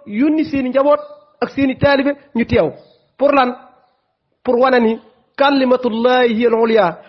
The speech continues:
wa kalimatu allazina kafaru sufla. Lu mën a xew, dëgg rek kay mujj. Lu mën a xew, Yàlla rek kay Yàlla.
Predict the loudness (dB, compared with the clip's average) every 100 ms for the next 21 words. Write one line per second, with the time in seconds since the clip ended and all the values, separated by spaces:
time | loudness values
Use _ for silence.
0 | -4 -4 0 2 2 2 0 0 0 0
1 | 0 0 0 2 0 -4 -8 -6 -2 -2
2 | -4 _ _ _ _ _ _ _ _ _
3 | _ _ _ _ _ _ _ _ -8 -2
4 | 2 2 0 -2 -2 -6 -20 _ _ _
5 | _ _ -12 -4 -2 0 0 0 -2 -6
6 | -16 _ _ _ _ _ _ _ _ _
7 | -6 -2 0 0 0 -2 -2 -14 _ _
8 | _ -2 0 0 -2 -2 -2 -2 -4